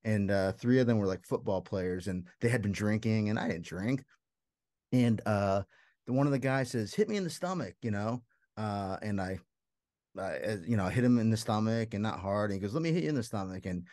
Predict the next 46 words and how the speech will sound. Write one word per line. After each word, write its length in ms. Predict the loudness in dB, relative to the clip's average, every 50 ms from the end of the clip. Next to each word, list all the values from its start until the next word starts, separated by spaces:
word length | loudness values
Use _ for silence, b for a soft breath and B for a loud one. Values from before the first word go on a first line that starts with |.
| B B
I've 160 | 0 2 4
always 260 | 6 6 6 6 4 2
been 180 | 0 0 0
an 60 | 2
athlete, 500 | 2 2 0 0 0 -2 -4 -4 -4 -2
you 100 | -2 -2 -2
know, 160 | 0 0 0
so 120 | -2 -2 -4
he 60 | -2
hit 80 | -2 0
me 40 | 0
in 40 | -2
the 60 | -2
stomach, 440 | -2 -2 -2 -2 -2 -2 -2 -4 -4
and 200 | -4 -4 -4 -6 b b b b b b
I 100 | b -6
kinda 300 | -2 0 0 0 0 0
chuckled, 500 | -2 -2 -2 -2 -2 0 0 -2 -2 0
you 80 | -2 -2
know, 160 | 0 0 0 0
like 160 | -2 -2 -4
it 40 | -4
was 120 | -6 -4
no 120 | -2 -2 -2
big 160 | -2 -4 -6
deal. 240 | -4 -6 -6 -4 -4
And 80 | -4 -2
he, 180 | 0 2 2
like, 200 | 2 0 -4 -6 -12 _ -12 -6
flipped 300 | -4 -4 -4 -4 -4 -4
out. 340 | -4 -4 -4 -4 -6 -10 _ b b b b b -8 -8 -8 -8 -10 _ _ _ _ _ -6
You 120 | -4 -2 0
know, 60 | 0
he 40 | 0
was 100 | 0 -2
a 40 |
big, 300 | -2 2 2 2 2 2
huge 300 | 2 4 4 4 4 2
guy, 420 | 0 0 2 2 0 -2 -4 -6 -8 b b b b
and 100 | -4 -2
he 60 | 0
goes, 180 | 0 0 0 2
"I'm 120 | 0 2
gonna 140 | 2 2 0 0
kill 280 | 0 0 0 2 2
you." 300 | 2 0 0 0 -2 -6